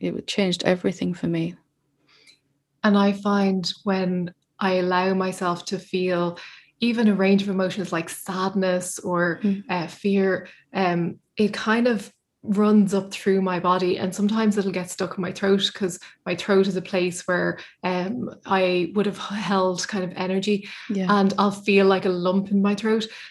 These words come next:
Speaker 2: But if I am conscious enough to relax enough to actually feel it, it'll just dissipate and flow through me. And I think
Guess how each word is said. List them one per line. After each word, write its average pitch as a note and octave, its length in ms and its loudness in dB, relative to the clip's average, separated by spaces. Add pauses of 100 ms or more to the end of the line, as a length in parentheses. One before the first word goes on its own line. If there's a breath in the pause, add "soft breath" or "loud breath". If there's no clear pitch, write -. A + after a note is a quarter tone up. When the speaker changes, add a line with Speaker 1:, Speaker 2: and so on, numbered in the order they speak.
(120)
Speaker 2:
But G3 120 2
if G3+ 120 -2
I G3 380 6
am G3+ 140 4
conscious G3 420 0
enough F#3+ 280 0
to G3 160 -2
relax F3 540 0
enough G3+ 280 2
to - 120 -8
actually F#3 340 -4
feel F#3+ 320 2
it, G#3+ 220 0 (440 loud breath)
it'll G3+ 320 4
just F#3+ 280 -2
dissipate G3 600 2
and F3+ 260 -6
flow F3+ 200 0
through F#3+ 300 2
me. F3+ 280 -2 (340 loud breath)
And G3+ 120 4
I F#3+ 100 4
think G#3 400 2